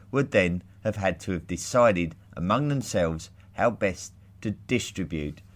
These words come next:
the tribute to their people in order to maintain the social health of the town. Therefore, the value of the individual and what the individual could contribute to his society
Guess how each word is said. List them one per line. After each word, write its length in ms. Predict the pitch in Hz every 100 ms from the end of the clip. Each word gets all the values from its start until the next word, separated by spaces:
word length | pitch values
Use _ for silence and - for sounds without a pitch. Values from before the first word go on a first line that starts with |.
| -
the 80 | 85
tribute 580 | - 107 - 80 80 -
to 100 | 78
their 200 | 78 76
people 540 | 110 104 82 76 69 - - -
in 160 | - 104
order 240 | 98 85
to 160 | - 87
maintain 720 | 87 87 82 110 107 113 107 - -
the 100 | 127
social 560 | - 107 90 - 85
health 560 | 82 104 101 80 - - - 82
of 160 | 85
the 80 | 82
town. 460 | 73 113 95 67 62 - - - - - -
Therefore, 560 | 113 139 143 151 107 78
the 100 | 92
value 480 | 123 135 151 160 156 - -
of 180 | 101 -
the 140 | 101
individual 720 | 90 85 110 131 - 85 80 - - -
and 160 | 90
what 180 | 95 104
the 140 | 101 101
individual 520 | 92 85 95 87 82
could 240 | - 80 -
contribute 720 | 104 90 - - 120 135 -
to 140 | 104
his 220 | 92 90
society 720 | - 85 110 104 101 117 113